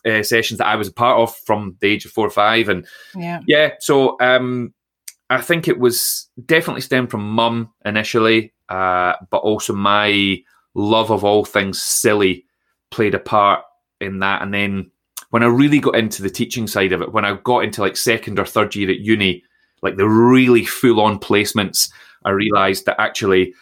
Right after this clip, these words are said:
Speaker 1: teaching and performing are very much the same thing and very much pieced together with passion and energy and laughter and, and stories. And, and yeah, I ju-, I just fell in love with it. And that, and that was me.
Speaker 2: I love it. I love it. So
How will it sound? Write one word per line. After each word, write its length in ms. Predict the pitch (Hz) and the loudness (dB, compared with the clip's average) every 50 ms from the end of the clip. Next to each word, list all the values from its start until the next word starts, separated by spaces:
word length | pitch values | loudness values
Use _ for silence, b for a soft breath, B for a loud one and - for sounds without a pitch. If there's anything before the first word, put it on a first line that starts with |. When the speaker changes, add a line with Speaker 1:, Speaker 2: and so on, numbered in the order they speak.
| b b b - | b b b -2
Speaker 1:
teaching 380 | - 131 135 131 131 113 104 101 | 0 0 0 0 -2 -4 -2 -2
and 160 | 98 92 - | -4 -4 -6
performing 540 | - 92 - - 104 104 107 101 98 90 92 | -12 -10 -4 0 0 2 2 0 0 -2 -2
are 80 | 90 | -2
very 360 | 85 85 - 107 104 107 107 | -2 -2 0 2 2 2 2
much 280 | 101 98 92 - - - | 2 0 -2 -4 -4 -8
the 60 | - | -6
same 240 | - - 95 92 90 | -2 0 0 0 0
thing 380 | - - 95 92 95 92 87 87 | -2 -2 -2 -2 -2 -2 -2 -2
and 200 | 85 85 82 b b b b b b b | -4 -4 -6 b b b b b b b
very 220 | 87 113 113 113 | 0 2 2 2
much 400 | 110 110 110 - - - - b b b b b b - | 2 2 0 0 -2 -6 -6 b b b b b b -10
pieced 440 | - - 127 110 - - - - - | -4 -2 -2 -2 -2 -4 -8 -8 -8
together 420 | 123 98 - 107 101 104 107 98 | -6 -2 0 0 2 2 2 0
with 220 | 92 90 - _ - | 0 -2 -6 _ -12
passion 480 | - - 113 104 98 - - 110 101 95 | -6 -4 -4 -4 -2 -2 -4 -4 -2 -2
and 140 | 92 - - | -4 -6 -6
energy 440 | 107 104 107 107 101 - 117 104 95 | -6 -4 -4 -4 -4 -4 -4 -4 -4
and 160 | 90 90 90 | -2 -2 -2
laughter 640 | 95 104 113 113 - - - 120 110 104 104 104 101 | 0 0 0 0 -4 -4 0 2 4 6 6 6 6
and, 300 | 95 95 90 87 82 b b b b b b b | 4 2 0 -2 -4 b b b b b b b
and 140 | - 90 - | -12 -8 -6
stories. 760 | - - - - 127 117 110 110 107 107 107 104 101 98 104 | -6 -4 0 2 2 4 4 2 2 2 0 0 -2 -2 -2
And, 220 | 95 95 92 - - | -2 -2 -4 -8 -8
and 120 | 107 110 117 | -6 -2 0
yeah, 160 | 127 135 131 | 2 2 2
I 40 | 127 | 0
ju-, 120 | 131 143 | 0 0
I 140 | 117 123 135 | 0 0 0
just 160 | 143 139 - | -2 -4 -2
fell 180 | - 101 92 92 | 0 0 0 0
in 60 | 90 | 0
love 160 | 92 95 - | -2 -2 -2
with 160 | 104 95 - 95 | -2 -4 -4 -4
it. 80 | - | -6
And 120 | 95 95 104 | -4 -2 -2
that, 180 | 107 104 - - | -2 -2 -2 -4
and 140 | 104 110 | -2 -2
that 120 | 120 127 127 | 0 0 0
was 120 | 131 135 | 0 0
me. 240 | 160 202 262 - _ _ _ _ _ _ _ _ - | 0 -2 -2 -4 _ _ _ _ _ _ _ _ -10
Speaker 2:
I 60 | 208 | -10
love 240 | 196 208 214 202 233 | -8 -6 -6 -4 -4
it. 120 | 226 - - _ - - - | -4 -4 -6 _ -20 -12 -6
I 80 | 247 | -4
love 220 | 240 226 226 233 240 | 0 0 0 2 2
it. 180 | 254 240 190 - B B B B B B B | 0 -2 -4 -8 B B B B B B B
So 460 | - - 330 320 285 262 220 - | 0 2 4 4 4 4 2 0